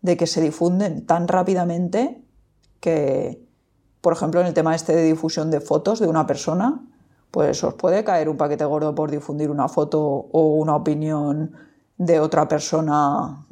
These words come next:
así porque sí, ¿no? Y bueno, pues esto que lo tengáis en cuenta, que estos mitos no son así, y hay muchísimos más que hablaremos <laughs> en otra ocasión de ellos.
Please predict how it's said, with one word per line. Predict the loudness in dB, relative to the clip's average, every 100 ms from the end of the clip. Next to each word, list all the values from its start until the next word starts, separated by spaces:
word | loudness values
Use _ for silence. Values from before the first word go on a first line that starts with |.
| -10
así | -6 -4 0 2 2 0 -2 -4 -4
porque | 0 2 0
sí, | -2 -2 0
¿no? | -2 -2 -6 _ _ _ _ _ _ _ _ _ _ _ _ _ _ _ _ _ _ _
Y | 0
bueno, | 2 2
pues | 2 2
esto | 0 0
que | 2 2 4 2
lo | 0
tengáis | 0 -2 -2
en | 0
cuenta, | 0 2 0
que | 0 0
estos | -2 -4 -4
mitos | -2 0 0
no | -2
son | -4
así, | -6 -6 -4
y | 0
hay | 2
muchísimos | 2 -2 -2 -2 0 0
más | 0 0
que | 0 2
hablaremos | 4 4 4 2 0 0 -2 -4
<laughs> | -2
en | 0 2 2
otra | 2 2
ocasión | 0 0 -2
de | 0
ellos. | 0 -4 -8